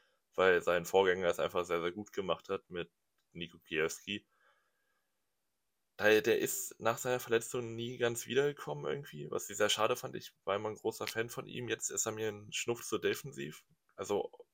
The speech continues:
über die linke Seite geht kaum was. Und auch defensiv jetzt zu passiv immer. Also immer Hä-, Hände hinter den Rücken, ist klar, aber dann auch nicht irgendwie im Zweikampf drinne.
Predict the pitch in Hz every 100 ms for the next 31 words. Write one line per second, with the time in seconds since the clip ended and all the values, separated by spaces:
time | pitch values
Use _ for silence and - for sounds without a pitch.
0 | - 104 107 107 120 135 113 117 120 117
1 | 110 - 107 120 143 160 - _ _ _
2 | _ _ _ _ _ _ _ _ _ _
3 | - 110 117 120 - - 104 117 - 117
4 | 131 120 107 113 110 - - 113 - -
5 | 110 - 107 - 92 92 87 85 98 104
6 | 98 90 - - 107 101 104 101 - 117
7 | 135 135 131 123 123 123 123 113 - 104
8 | 110 120 117 104 104 101 101 104 104 -
9 | _ _ - 98 - 107 101 73 107 -
10 | - 95 - 95 101 92 90 92 101 117